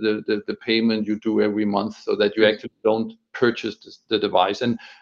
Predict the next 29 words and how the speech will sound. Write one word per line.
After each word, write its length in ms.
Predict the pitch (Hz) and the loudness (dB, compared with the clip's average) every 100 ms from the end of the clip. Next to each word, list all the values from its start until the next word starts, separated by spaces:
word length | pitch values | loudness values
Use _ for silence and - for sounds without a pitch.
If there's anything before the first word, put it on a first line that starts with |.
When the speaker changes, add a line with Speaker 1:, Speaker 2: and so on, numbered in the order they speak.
| _ | _
Speaker 1:
and 120 | 113 | -6
here 220 | 113 147 143 | 4 6 8
we 160 | 127 | 6
would 160 | 120 120 | 4 4
actually 380 | 117 117 117 110 | 4 0 -4 -2
guarantee 560 | 127 156 143 120 113 | 2 2 2 0 0
then 260 | 110 113 107 | 2 0 2
that 180 | 107 104 | 2 2
you 80 | 107 | 4
always 360 | 117 117 107 | 4 4 0
have 240 | 110 101 101 | 0 0 0
the, 180 | 104 - _ _ _ _ _ - | -2 -4 _ _ _ _ _ -6
the, 140 | 101 - | -6 -2
the, 160 | 101 104 | -2 0
you 120 | 113 | 0
know, 140 | 98 | -2
the 100 | 98 | -2
best 300 | - 110 107 | 2 2 4
device 420 | 117 95 92 101 | 2 4 2 2
available 680 | 101 95 92 98 107 98 98 - | -2 -2 -2 -4 -6 -8 -8 -12
under 180 | 101 101 | -10 -6
this 240 | 101 - | -6 -8
subscription. 640 | - - - - - - - _ _ _ - _ _ _ | -12 -12 -8 -8 -12 -20 -20 _ _ _ -20 _ _ _
Speaker 2:
Then, 260 | 151 190 202 | -2 -2 -2
uh, 300 | 190 170 160 165 156 160 | -2 -2 -4 -6 -8 -6
a, 40 | |
a 20 | |
little 240 | 151 170 165 | -4 -4 -2
back 320 | 151 160 | -2 -2